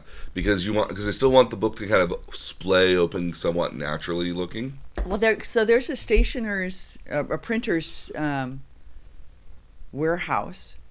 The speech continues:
Speaker 1: Mm-hmm.
Speaker 2: down on Commercial.
Speaker 1: Oh,
Speaker 2: That
Speaker 1: okay.
Speaker 2: I've used it to, when I've had to do invitations for things that I was printing myself. Um, and they have, they have that sort of stuff.
Speaker 1: Yeah, so the idea wa-, um,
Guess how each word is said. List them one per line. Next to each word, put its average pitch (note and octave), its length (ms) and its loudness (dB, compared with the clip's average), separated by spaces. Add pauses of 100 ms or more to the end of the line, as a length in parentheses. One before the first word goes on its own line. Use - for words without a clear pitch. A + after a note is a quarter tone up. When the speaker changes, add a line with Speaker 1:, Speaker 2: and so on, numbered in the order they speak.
Speaker 1:
Mm-hmm. F2+ 420 -4
Speaker 2:
down D#3+ 440 0
on C#3+ 200 -4
Commercial. - 500 -8 (600)
Speaker 1:
Oh, B2+ 80 -2
Speaker 2:
That - 100 -2
Speaker 1:
okay. - 380 -6
Speaker 2:
I've D#3+ 160 0
used F3 260 -2
it D#3+ 260 -2
to, E3 100 -6
when D3+ 200 0
I've D3 140 2
had D3+ 200 0
to D3 60 -6
do D3 140 -2
invitations C#3 640 -4
for C3 120 -10
things B2 320 -8
that B2 160 -8
I A#2 80 -4
was A#2+ 120 -10
printing C#3 340 -10
myself. A#2 360 -10 (920)
Um, D3 300 2
and D#3 180 2
they D#3 120 2
have, C#3+ 300 -2 (280)
they C#3 140 -4
have B2+ 180 -6
that B2 180 -10
sort C3 220 -12
of C3+ 60 -12
stuff. C3+ 200 -12 (340)
Speaker 1:
Yeah, A2 260 6
so F#2+ 140 -2
the G2+ 140 2
idea A2+ 260 2
wa-, B2 220 4
um, E2+ 480 4